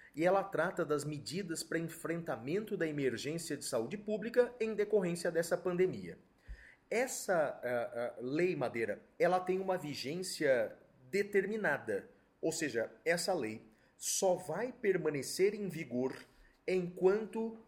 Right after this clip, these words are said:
houver essa situação de emergência decorrente da pandemia.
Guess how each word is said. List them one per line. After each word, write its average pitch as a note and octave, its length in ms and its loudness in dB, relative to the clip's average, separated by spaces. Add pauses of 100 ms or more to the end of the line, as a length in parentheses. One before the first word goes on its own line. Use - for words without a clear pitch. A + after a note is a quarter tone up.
houver E3+ 840 6
essa F3+ 320 2
situação D#3+ 720 0
de D#3 120 -4
emergência D#3 720 -2
decorrente D#3+ 840 -2
da D3+ 180 0
pandemia. C3+ 800 -4